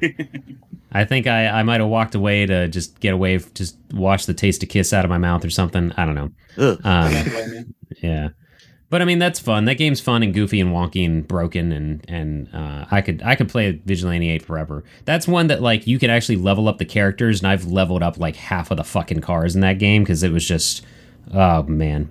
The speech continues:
Speaker 2: too much.
Speaker 3: I'm gonna speak
Speaker 2: Um,
Speaker 3: for Chris. I don't think he's very big into car combat games, so I don't think he was,
Speaker 2: Whatever.
Speaker 3: thankfully, he was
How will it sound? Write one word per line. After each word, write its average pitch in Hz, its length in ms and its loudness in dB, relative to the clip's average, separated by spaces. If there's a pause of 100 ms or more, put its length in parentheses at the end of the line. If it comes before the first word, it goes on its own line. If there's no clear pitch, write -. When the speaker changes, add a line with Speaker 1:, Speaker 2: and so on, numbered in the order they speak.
(100)
Speaker 2:
too 123 120 4
much. - 380 0 (260)
Speaker 3:
I'm 117 100 -2
gonna 110 200 2
speak 104 160 4
Speaker 2:
Um, 98 80 2
Speaker 3:
for - 80 0
Chris. - 480 -2
I 110 80 2
don't 120 180 2
think 117 140 -2
he's 101 260 -4
very 95 300 0
big 87 300 -2
into 87 260 -8
car 87 240 0
combat 82 400 0
games, 73 260 -8
so 78 140 -2
I 82 100 2
don't 85 140 0
think - 180 -4 (160)
he 170 100 0
was, 175 180 0
Speaker 2:
Whatever. 120 240 -2
Speaker 3:
thankfully, 175 440 0
he 147 100 0
was - 160 -2